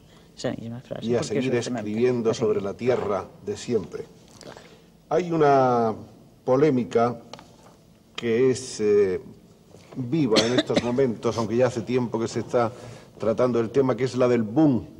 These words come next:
Speaker 2: hispanoamericano
Speaker 1: Ah,
Speaker 2: o
Speaker 1: ya, ya,
Speaker 2: latinoamericano.
Speaker 1: ya, ya.
Speaker 2: Usted sabe que hay una efervescencia de grandes escritores hispanoamericanos, usted
Speaker 1: Ujú.
Speaker 2: conoce perfectamente a todos ellos.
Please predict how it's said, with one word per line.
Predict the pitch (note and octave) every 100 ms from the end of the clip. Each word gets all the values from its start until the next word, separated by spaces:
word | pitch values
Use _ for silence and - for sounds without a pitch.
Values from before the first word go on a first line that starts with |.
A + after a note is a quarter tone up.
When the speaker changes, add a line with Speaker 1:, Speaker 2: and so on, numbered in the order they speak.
| -
Speaker 2:
hispanoamericano | D#2 G#2 - A#2 A#2 A2+ A2+ G#2 - A2+
Speaker 1:
Ah, |
Speaker 2:
o |
Speaker 1:
ya, | -
ya, |
Speaker 2:
latinoamericano. | C4 A#2 - - G#3+ C3+ A2
Speaker 1:
ya, | E2+ - - - - - - -
ya. |
Speaker 2:
Usted | G#2+ C#3
sabe | C#3 C3+
que | A2
hay | C3 C3+
una | B2 A#2+
efervescencia | A#2+ - E3 C3+ C3+ - E3+ D3 C3+
de | A2+
grandes | C3 C#3 A#2+
escritores | A#2+ - A2+ A#2+ A2+ G#2
hispanoamericanos, | G2+ G#2+ A2 B2 - C#3+ C#3+ D3 F#2+
usted | F#2+
Speaker 1:
Ujú. | G2+
Speaker 2:
conoce | A#2 G#2+
perfectamente | G2 G2 A2 - G2+ G#2+ F#2+
a | F#2
todos | G#2 A2
ellos. | B2+ A2+ C#3 C#3+